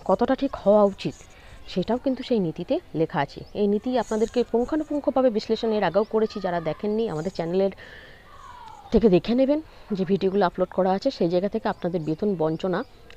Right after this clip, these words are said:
আর থাকবে না। জানি না ঠিক কতটা আমাদের রাজ্যে ইমপ্লিমেন্টেশন হবে, সেই নীতি অনুযায়ী যতটা যা নিয়ম আছে সেই নিয়মগুলো কতটা ঠিক ইমপ্লিমেন্টেশন হবে জানি না, তবে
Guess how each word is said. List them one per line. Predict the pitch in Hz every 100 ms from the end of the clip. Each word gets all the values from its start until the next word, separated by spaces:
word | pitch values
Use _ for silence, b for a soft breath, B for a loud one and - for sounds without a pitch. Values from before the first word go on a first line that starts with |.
| 185
আর | 277 -
থাকবে | 180 - 143
না। | - - - - -
জানি | 180 233
না | 285 -
ঠিক | - -
কতটা | 160 233 294 330 311 - - -
আমাদের | 208 214 214
রাজ্যে | 180 175 208
ইমপ্লিমেন্টেশন | 185 - 190 185 - 220 160
হবে, | 165 190 -
সেই | 254 254
নীতি | 165 226 233
অনুযায়ী | 247 277 262
যতটা | 247 - 240
যা | 226 214
নিয়ম | 170 202 214
আছে | - 208
সেই | 202 226
নিয়মগুলো | 247 269 269 294 226
কতটা | 233 226
ঠিক | 226 208 202
ইমপ্লিমেন্টেশন | 185 185 185 180 180 190 160
হবে | 160 160
জানি | 143 147
না, | 233 B B B B
তবে | 190